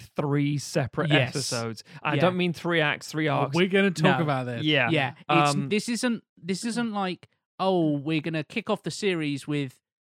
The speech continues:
Speaker 2: like, a Disney Channel original movie, and then that's gonna
Speaker 1: Sure.
Speaker 2: lead into the series."
Speaker 3: Nope.
Speaker 2: This is just
Speaker 3: Three.
Speaker 2: three episodes of
Speaker 3: Yep.
Speaker 2: the season,
Speaker 1: Yeah.
Speaker 2: uh, of the, of the series.
Speaker 1: And I'm not gonna lie, if it was just a T V series, first three episodes,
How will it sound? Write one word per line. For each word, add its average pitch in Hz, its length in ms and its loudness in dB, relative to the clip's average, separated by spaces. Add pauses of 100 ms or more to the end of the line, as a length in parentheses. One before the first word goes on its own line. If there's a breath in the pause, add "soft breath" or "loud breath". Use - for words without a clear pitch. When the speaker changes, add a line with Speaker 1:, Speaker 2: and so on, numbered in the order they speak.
(140)
Speaker 2:
like, 151 200 -4
a - 20 -4
Disney 156 320 -2
Channel 147 320 -2
original 139 380 -4
movie, 143 600 -4
and 135 120 -6
then 139 80 -2
that's 147 160 -6
gonna 143 160 -4
Speaker 1:
Sure. 131 140 -2
Speaker 2:
lead 170 280 -2
into 135 240 -2
the 123 120 -14
series." 120 320 -12
Speaker 3:
Nope. 127 100 -6
Speaker 2:
This 190 240 2
is 165 140 -6
just - 480 -2 (280)
Speaker 3:
Three. 139 300 0
Speaker 2:
three 160 300 4
episodes 147 560 -2
of 135 160 -6
Speaker 3:
Yep. 127 80 -10
Speaker 2:
the 120 40 -8
season, 131 540 -8
Speaker 1:
Yeah. 120 100 -8
Speaker 2:
uh, 120 40 -8 (120)
of 135 100 -14
the, 143 140 -10
of 135 200 -10
the 135 80 -10
series. - 380 -14
Speaker 1:
And 196 120 0
I'm 202 80 0
not 254 120 -4
gonna 226 120 -4
lie, 156 420 -2
if 190 220 0
it 185 80 -2
was 180 160 2
just 226 240 -2
a 208 60 -14
T 208 160 -4
V 175 120 -2
series, 160 300 -2
first 160 160 -6
three 143 80 -2
episodes, 156 340 -4